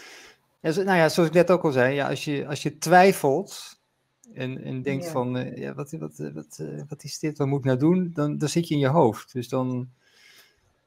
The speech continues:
Speaker 1: ja, dan moet je gewoon al je gedachten maar loslaten en, eh, en gewoon maar gaan voelen. En ook, ook, ook niet denken van, "Ik moet nou een antwoord krijgen of een oplossing." Dat, eh,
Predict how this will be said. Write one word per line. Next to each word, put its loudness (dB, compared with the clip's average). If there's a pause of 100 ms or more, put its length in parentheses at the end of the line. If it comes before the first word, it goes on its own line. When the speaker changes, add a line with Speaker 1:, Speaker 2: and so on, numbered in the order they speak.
(160)
Speaker 1:
ja, 0
dan 0
moet 4
je 2
gewoon 4
al 6
je 4
gedachten 4
maar 6
loslaten 2
en, -4
eh, -4 (640)
en -6
gewoon 4
maar 2
gaan 2
voelen. 2
En -6
ook, -2
ook, -4 (800)
ook 2
niet 4
denken 6
van, 4
"Ik 0
moet -2
nou 4
een 0
antwoord 4
krijgen 2
of 4
een -2
oplossing." 0
Dat, -4
eh, -2